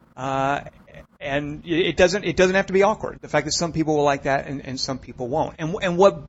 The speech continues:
both models have in common, by the way, whether you're talking about trying to get a torpedo through in, in Arctic Circle or whether you're talking about trying to draw red mana,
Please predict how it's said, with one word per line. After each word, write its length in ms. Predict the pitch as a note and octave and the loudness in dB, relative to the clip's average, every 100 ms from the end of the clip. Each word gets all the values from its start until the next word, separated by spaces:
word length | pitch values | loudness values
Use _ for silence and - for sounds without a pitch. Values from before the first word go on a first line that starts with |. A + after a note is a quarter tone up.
| _ - | _ 2
both 260 | G3 A3+ | 2 2
models 400 | G3+ G3 F3+ E3+ | -2 -2 0 0
have 180 | - E3+ | -2 -4
in 100 | D#3+ | -6
common, 440 | - D3+ C#3 A#2+ A2 | -6 -4 -4 -4 -8
by 140 | B2+ | -10
the 100 | C#3 | -10
way, 320 | - - F3+ - _ _ _ | -8 -8 -10 -14 _ _ _
whether 160 | C#3+ C#3 | -2 0
you're 80 | C3 | -2
talking 400 | - F#3+ G3+ F#3+ | 2 0 2 0
about 380 | D3+ D3+ D3 D#3 _ _ | 4 4 4 0 _ _
trying 280 | - D3+ F#3 | -2 -2 2
to 60 | |
get 100 | F3+ | 0
a 40 | F3 | 0
torpedo 540 | - F3 - E3 D#3+ | -2 -4 -4 0 2
through 480 | D3+ - C#3+ C#3+ C#3+ | 0 -4 -2 -2 -2
in, 320 | C#3+ B2+ B2 _ - | -4 -6 -6 _ -14
in 100 | C3 | -4
Arctic 280 | B2+ A#2+ | -4 -4
Circle 500 | - G3 F#3+ F#3+ F#3 - _ - | -4 -4 -4 -4 -6 -8 _ -6
or 60 | |
whether 140 | B2+ A#2+ | -4 -4
you're 80 | |
talking 380 | A#2 - E3+ D#3+ | -4 -2 -2 -2
about 220 | C#3+ C#3+ | -2 -2
trying 260 | - D3+ D3 | -2 -2 0
to 60 | C3 | -2
draw 280 | C3 C#3 C3+ | 2 4 4
red 260 | B2+ C#3 B2+ | 2 0 0
mana, 420 | B2 A2 A2 | -2 -2 -6